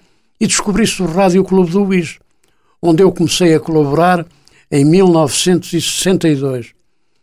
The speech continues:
E depois, até vir para os Estados Unidos, em mil novecentos e setenta e três, eu trabalhei no Rádio Clube do Bispo como diretor de produção e fizemos programas magníficos. Nós tínhamos a guerra à porta, mas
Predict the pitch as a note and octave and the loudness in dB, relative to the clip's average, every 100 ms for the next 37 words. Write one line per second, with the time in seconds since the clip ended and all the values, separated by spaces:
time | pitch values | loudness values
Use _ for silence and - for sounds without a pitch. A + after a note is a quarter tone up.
0 | - - A3+ A3+ A3 E3+ B2+ - - _ | -8 -2 0 2 2 4 2 -4 -14 _
1 | _ _ _ - F3 F#3+ G3 F#3 F3+ E3 | _ _ _ -2 2 2 2 2 0 0
2 | - - E3 C#3 C3 D#3+ G3+ A3 - _ | -2 0 0 0 -2 0 0 -2 -10 _
3 | _ _ _ _ - C3+ D3 E3+ D#3 C#3+ | _ _ _ _ -2 2 4 4 2 0
4 | - E3 D3 E3 - F3 D#3 E3+ D3 E3 | -2 -4 -4 -6 -4 -2 0 0 0 0
5 | F3+ - _ _ _ G3+ F#3+ F3+ F3 F3+ | -2 -4 _ _ _ -2 0 0 2 2
6 | F3 D#3+ F3 D#3+ - E3+ D3 D#3 E3 E3+ | 2 0 0 0 -2 -4 -4 -2 -2 -4
7 | - D#3+ D3 E3 _ _ F3+ E3 D#3 D#3+ | -8 -8 -10 -14 _ _ 0 0 2 -2
8 | - - - - D3+ B2+ _ _ _ _ | -4 -14 -14 -6 -6 -6 _ _ _ _
9 | _ - F#3 F3 E3+ E3 - - E3 C#3+ | _ -6 -2 0 0 0 -4 -8 -6 -2
10 | D#3 D3 B2 D3 C#3 B2+ C3 B2 - C3 | 0 -2 -2 -2 -2 -2 -4 -6 -10 -18
11 | _ _ _ _ - E3 C3 F#3+ F3 C#3 | _ _ _ _ -4 -2 -2 0 0 2
12 | D3+ C#3+ C#3+ C3 B2+ - E3+ F3+ F3 - | 0 0 0 0 -4 -2 0 0 -2 -10
13 | F3 _ _ _ _ - - - D#3 - | -16 _ _ _ _ -20 -10 -2 -2 -2